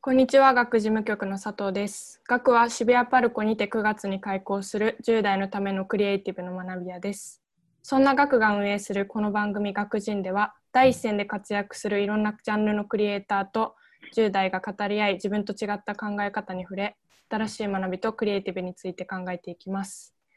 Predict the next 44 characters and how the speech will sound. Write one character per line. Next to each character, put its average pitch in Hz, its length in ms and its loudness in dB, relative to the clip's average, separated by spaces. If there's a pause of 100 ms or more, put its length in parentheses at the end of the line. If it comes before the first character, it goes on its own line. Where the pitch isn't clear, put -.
(360)
本 294 160 2
日 240 220 0
お 208 60 -2
招 202 300 -4
き - 60 -16
す - 100 -10
る 190 120 -4
ゲ 196 100 -6
ス - 140 -14
ト 185 100 -6
は、 208 240 0 (240)
建 233 220 0
築 240 220 -2
家 247 120 0
の 240 140 0
海 240 180 0
宝 214 180 -4
圭 202 220 -6
さ 196 240 -8
ん 185 60 -6
と 190 100 -8
津 - 160 -8
川 196 240 -2
恵 190 160 -2
里 190 100 -12
さ 175 120 -16
ん、 - 60 -18 (240)
建 240 180 0
築 240 200 0
リ 226 120 4
サ 233 140 0
ー 214 60 0
チ 214 120 -4
ャ - 20 -2
ー - 20 -2
の 190 120 -6
川 196 240 -8
勝 196 160 -6
真 202 300 -6
一 196 140 -8
さ 196 120 -8
ん 185 80 -6
で 196 100 -4
す。 - 300 -14